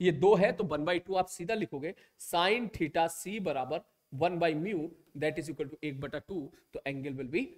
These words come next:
thirty degree। खत्म सवाल, सिंपल फॉर्मूला बेस्ड सवाल। नेक्स्ट आगे बढ़ते हैं, अगला क्वेश्चन तुम्हारी स्क्रीन पे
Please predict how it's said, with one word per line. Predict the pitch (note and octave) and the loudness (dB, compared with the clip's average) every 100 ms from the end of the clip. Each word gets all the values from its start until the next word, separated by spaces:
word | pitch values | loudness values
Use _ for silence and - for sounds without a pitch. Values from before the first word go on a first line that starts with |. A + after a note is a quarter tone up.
| _ - | _ -16
thirty | B2+ - | -16 -18
degree। | - E3+ _ _ _ _ _ _ _ | -20 _ _ _ _ _ _ _ _
खत्म | C#3+ B2 | -16 -16
सवाल, | - _ - _ _ | -18 _ -20 _ _
सिंपल | A#3 F#3 B3 | 0 2 2
फॉर्मूला | - D#3+ C3+ - | 0 -6 -8 -14
बेस्ड | - | -16
सवाल। | - - - _ _ | -20 -20 -20 _ _
नेक्स्ट | F#3 C4 - - _ - | 6 6 4 -8 _ 10
आगे | D#3+ G3+ | 12 12
बढ़ते | G3+ - | 8 6
हैं, | A3+ - | 2 2
अगला | D3+ E3 | 2 2
क्वेश्चन | D#3 - F3 | 0 -8 -14
तुम्हारी | F3 _ _ D3 C#3 | -16 _ _ -8 -8
स्क्रीन | - C3 | -12 -12
पे | A#2+ | -12